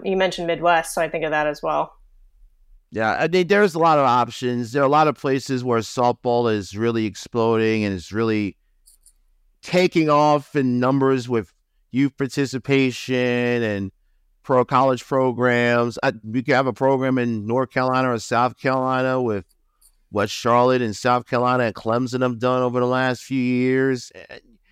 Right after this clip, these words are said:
Speaker 2: You have multitude of options in terms of expansion, but it goes back, Jenna, to my point earlier. You have to find the right people who are invested in the sport,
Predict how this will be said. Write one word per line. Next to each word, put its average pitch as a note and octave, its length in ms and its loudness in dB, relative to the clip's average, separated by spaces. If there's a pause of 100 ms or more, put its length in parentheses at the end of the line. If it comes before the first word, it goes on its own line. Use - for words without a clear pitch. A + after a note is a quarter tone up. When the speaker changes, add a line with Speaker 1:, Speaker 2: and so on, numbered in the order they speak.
(140)
Speaker 2:
You G#3+ 180 2
have A3+ 240 6
multitude E3+ 640 2
of C3+ 100 0
options B2+ 520 2
in A2 80 -14
terms A#2+ 240 0
of A2 80 -2
expansion, A2+ 500 -4
but G2+ 100 -4
it F#2 120 -8
goes C3 220 0
back, B2+ 220 0
Jenna, A#2 300 -2
to A2+ 640 -6 (340)
my A2 200 4
point A2 340 -4
earlier. A2 560 0 (400)
You A2+ 120 -4
have C#3 240 2
to C#3 120 -2
find B2+ 420 0
the G#2+ 60 -2
right A#2+ 640 0
people A#2+ 520 -4
who A2+ 120 -2
are A2+ 120 4
invested A2+ 800 -2
in C3+ 220 0
the B2+ 80 -4
sport, G#2+ 520 -4